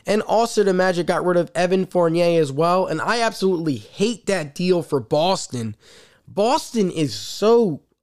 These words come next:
Boston needs a playmaker. Because right now, here's Boston's game. The Celtics. Jason Tatum, iso.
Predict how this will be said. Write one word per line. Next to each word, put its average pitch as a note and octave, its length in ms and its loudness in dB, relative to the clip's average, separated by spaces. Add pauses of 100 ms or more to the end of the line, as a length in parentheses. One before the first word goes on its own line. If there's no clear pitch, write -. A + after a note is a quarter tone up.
(560)
Boston B3+ 520 0
needs A#3 240 0
a E3+ 80 0
playmaker. E3 920 -2 (840)
Because A3 340 -2
right B3+ 260 -2
now, A3+ 540 0
here's A#3+ 340 -2
Boston's G#3+ 600 0
game. D3+ 360 -2 (460)
The C#3+ 80 -8
Celtics. E3 640 -4 (360)
Jason G#3 400 0
Tatum, F#3+ 400 2
iso. D#3+ 640 -2